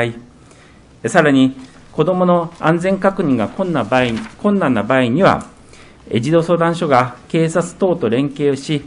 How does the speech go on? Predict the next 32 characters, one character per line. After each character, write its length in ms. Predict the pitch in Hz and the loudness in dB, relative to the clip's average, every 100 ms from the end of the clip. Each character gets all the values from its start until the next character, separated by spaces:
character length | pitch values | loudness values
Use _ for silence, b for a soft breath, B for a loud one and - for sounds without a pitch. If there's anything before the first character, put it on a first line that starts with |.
| - b b b b | -14 b b b b
え、 60 | - | -6
立 180 | 110 139 | 0 0
ち 80 | 165 151 | 2 -2
入 60 | |
り 80 | 143 | -2
調 200 | - 160 | 0 0
査 140 | - | 2
や 340 | 135 135 104 - - | 4 4 0 -8 -12
一 240 | 110 110 147 | -10 -6 -4
時 100 | 147 | -2
保 140 | 170 | -2
護 120 | 143 | 0
な 120 | 139 | 0
ど 120 | 180 151 | 0 0
の 200 | 113 104 | 0 -2
手 140 | - | -2
段 240 | 147 131 | 0 2
も 80 | 110 | 0
活 300 | 110 120 - | -2 -6 -2
用 120 | 151 | -2
し 80 | 131 | -2
つ 140 | - 208 | -4 -4
つ、 280 | 123 80 - - - B B B B - | -4 -4 -8 -20 -20 B B B B -8
え、 120 | 110 | -8
専 260 | 110 151 151 | 0 2 2
門 160 | 143 | 0
的 180 | 135 151 | -2 -2
な、 280 | 185 170 - | 2 0 0
え、 220 | 110 101 101 | -4 -2 -2
児 120 | 127 | 0
童 120 | 127 | 0
そ-、 200 | - - | 0 -8